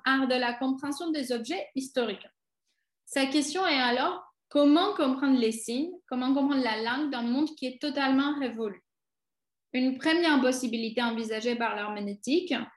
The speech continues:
euh, était déjà herméne-, euh, envisagée par Schleiermacher, et c'était celle qu'on a appelée la, la,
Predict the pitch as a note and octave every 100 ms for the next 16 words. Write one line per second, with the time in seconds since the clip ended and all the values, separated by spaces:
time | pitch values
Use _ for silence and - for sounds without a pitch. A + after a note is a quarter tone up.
0 | _ _ - A#3 A3+ A3+ A3 A3 A3 G#3
1 | G3+ _ F#3+ D#3 - A#3+ B3 C4 B3+ A#3+
2 | D#4 D#4 C#4+ C4 B3+ A#3+ A#3 A3+ A#3+ A#3+
3 | A#3 A#3 A#3+ A#3 G3+ A3 G#3 G3+ G#3 A#3+
4 | F#4 G4+ _ _ _ - - C4 D#4 F#4
5 | F#4 B3+ D4 D#4+ - D4+ D#4+ F4 - D4
6 | C4 B3 A#3+ C4 C4+ E4 E4+ B3 B3 A#3
7 | A3+ A3+ A3+ A3